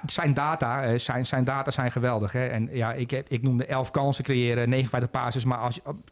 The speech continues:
het is niet normaal. Zijn data is echt ongelooflijk. Maar je hebt toch allerlei databureaus die ook cijfers spelers geven op basis van, eh,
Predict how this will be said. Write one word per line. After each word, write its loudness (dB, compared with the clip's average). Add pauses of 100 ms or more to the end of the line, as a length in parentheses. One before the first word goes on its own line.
(160)
het -2
is -6
niet 6
normaal. 2
Zijn 0
data 0
is 0
echt -4
ongelooflijk. 2 (440)
Maar 0 (1120)
je -2
hebt -2
toch 0
allerlei 2
databureaus 2
die 4
ook 0
cijfers 0
spelers 2
geven 2
op 0
basis 0
van, 4
eh, 4